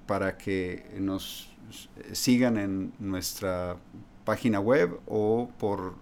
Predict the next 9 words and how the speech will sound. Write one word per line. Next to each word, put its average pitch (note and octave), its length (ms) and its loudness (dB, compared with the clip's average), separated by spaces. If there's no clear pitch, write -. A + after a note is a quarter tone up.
las G2 140 0
redes G#2 220 2
sociales. F2 640 -6
Eh, G2 540 0
les G#2+ 180 0
agradezco A2 420 4
muchísimo C#3+ 600 2
su B2+ 120 -2
atención D3 540 2